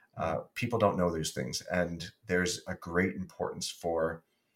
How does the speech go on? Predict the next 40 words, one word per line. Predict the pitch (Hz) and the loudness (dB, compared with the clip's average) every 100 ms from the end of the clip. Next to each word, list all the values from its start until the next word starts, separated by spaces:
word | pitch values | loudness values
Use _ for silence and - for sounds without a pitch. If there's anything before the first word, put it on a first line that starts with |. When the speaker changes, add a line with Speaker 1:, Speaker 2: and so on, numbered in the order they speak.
| _ _ _ _ _ _ | _ _ _ _ _ _
Speaker 1:
understanding | 107 117 - 110 98 90 | 2 4 4 4 4 4
why | 82 92 101 104 | 10 10 10 6
we | 101 98 | 0 2
got | 95 90 - - | 6 6 4 -4
to | - | -2
these | 92 90 | 0 -2
points, | - 95 - - - - - | 0 0 0 0 -2 -4 -2
uh, | 87 85 82 - | 0 2 0 -2
so | - 92 | 0 0
that | 87 | 0
we | 92 | 0
don't | 90 | 0
repeat, | 76 - - - - - | -2 -6 -8 -8 -10 -8
you | |
know, | 82 | -4
that | 85 85 90 | -4 -4 -4
the | 85 | -2
Speaker 2:
Right. | 90 - - - | -2 -4 -10 2
Speaker 1:
history | 160 160 160 | 8 8 8
repeats | 143 147 143 | 6 6 4
itself, | - 135 120 | 8 10 10
but | 110 | 8
we | 120 | 8
don't | 127 101 | 8 10
want | 107 110 | 10 10
this, | 107 113 104 | 6 6 6
Speaker 2:
<laughs> | |
Speaker 1:
this | 117 113 120 | 8 8 8
exact | 120 110 - - - | 8 12 12 12 8
case | - 120 101 - | 8 8 8 4
to | |
do | 110 110 | 2 2
that. | 87 82 78 - 160 160 147 | 4 2 0 -2 -4 -2 6
Speaker 2:
Yeah, | 127 120 107 104 | 12 12 12 12
yeah. | 117 | 12
I, | 160 160 175 | 12 12 12
and | 180 156 | 12 12
I, | 170 | 12
that's | 160 175 175 - | 12 12 12 8
too, | 202 185 | 8 10